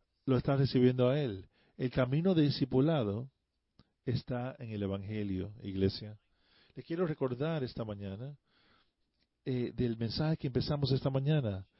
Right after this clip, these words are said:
que es por la vida de Jesús y su muerte y resurrección, porque Él murió por nosotros, es que podemos hacer estas cosas. No es porque lo hacemos para ser salvos, pero lo hacemos porque el Señor nos ha salvado.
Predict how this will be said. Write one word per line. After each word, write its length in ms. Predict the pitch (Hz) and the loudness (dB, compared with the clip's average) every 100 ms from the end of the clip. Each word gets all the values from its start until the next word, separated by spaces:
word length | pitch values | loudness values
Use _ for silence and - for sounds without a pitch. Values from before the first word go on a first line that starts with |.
| _ _ _ | _ _ _
que 120 | - | 2
es 120 | 151 - _ - | 4 2 _ 4
por 300 | 156 143 131 _ _ _ _ _ _ | 8 10 8 _ _ _ _ _ _
la 260 | 127 127 120 | 0 4 4
vida 380 | 151 220 208 185 | 4 6 4 4
de 160 | 135 120 | -2 0
Jesús 500 | 110 - 104 110 - | 0 4 4 4 2
y 100 | 120 | -6
su 320 | - 120 117 | 0 2 2
muerte 400 | 113 127 147 175 | 2 2 4 4
y 100 | 170 | 4
resurrección, 920 | 143 127 123 113 - 185 151 110 127 - - - | 4 4 4 2 2 6 6 4 -2 -12 -20 4
porque 400 | 165 139 - 139 | 10 10 10 4
Él 80 | 170 | 4
murió 540 | 147 135 127 151 180 160 | 4 4 4 4 4 2
por 160 | 135 | -2
nosotros, 520 | 113 - 123 123 123 - | -2 -4 -4 -4 -4 -2
es 180 | 156 | 0
que 140 | - 175 | 0 0
podemos 320 | 160 160 151 | 0 0 0
hacer 300 | 156 202 202 | -2 0 -2
estas 200 | 170 139 | -2 -4
cosas. 480 | - 101 101 90 - - - _ | -2 -2 -4 -8 -12 -20 -20 _
No 120 | 175 | 4
es 60 | - | 4
porque 220 | 202 202 | 6 6
lo 100 | 160 | 6
hacemos 280 | 143 165 165 | 4 2 2
para 240 | 147 120 | 2 2
ser 320 | 120 175 214 | 2 4 4
salvos, 680 | 185 139 101 101 139 - - _ _ _ - - - | 4 0 0 0 -4 -4 -12 _ _ _ -20 -14 4
pero 200 | 165 147 | 8 10
lo 80 | |
hacemos 400 | 139 - 151 165 | 10 6 4 4
porque 240 | - 143 131 | 4 4 4
el 80 | 117 | 0
Señor 320 | 120 117 127 | 2 2 2
nos 160 | 120 | 0
ha 100 | 123 | -2
salvado. 640 | 117 113 104 131 160 113 | -2 -4 -4 -4 -4 -6